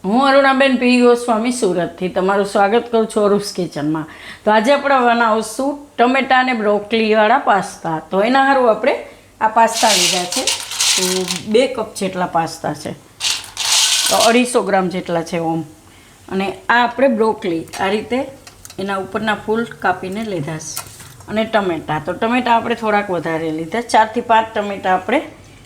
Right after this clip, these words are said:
આ રીતે સુધારીને લીધા છે. તો થોડાક આપણે લીલા મરચાં લીધા છે.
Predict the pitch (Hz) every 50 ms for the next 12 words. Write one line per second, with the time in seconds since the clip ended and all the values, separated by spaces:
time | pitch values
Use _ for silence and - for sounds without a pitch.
0 | - - - 190 190 185 190 - 233 226 - 214 175 170 165 156 156 160 160 160
1 | 160 165 156 147 160 147 143 143 - - - - - 180 170 175 - - 240 254
2 | 262 254 247 254 220 202 - 233 247 247 226 202 190 202 220 233 220 190 185 185
3 | - - 170 165 165 175 165 - 190 220 240 - - - -